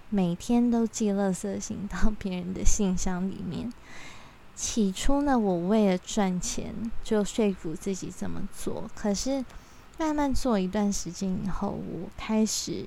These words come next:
意识到做这件事情虽然可以让我赚到钱，却找不到任何的成就感，而且很不快乐。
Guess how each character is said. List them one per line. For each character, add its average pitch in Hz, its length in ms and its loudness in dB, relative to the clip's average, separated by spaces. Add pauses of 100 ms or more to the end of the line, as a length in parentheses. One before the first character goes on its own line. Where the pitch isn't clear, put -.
(140)
意 214 160 2
识 185 240 0
到 190 300 -4
做 208 200 0
这 208 200 0
件 202 180 4
事 190 240 -2
情 190 340 -8 (380)
虽 311 380 2
然 220 180 6
可 202 100 8
以 196 60 4
让 190 200 4
我 180 120 -2
赚 185 240 -2
到 185 180 0
钱， - 500 -6 (300)
却 - 240 2
找 180 200 2
不 175 80 -2
到 196 160 6
任 208 200 4
何 190 200 6
的 - 160 -6
成 180 320 -4
就 190 180 0
感， - 340 -10
而 202 140 0
且 196 340 -6 (120)
很 185 200 -4
不 170 80 -6
快 175 340 -4
乐。 170 280 -6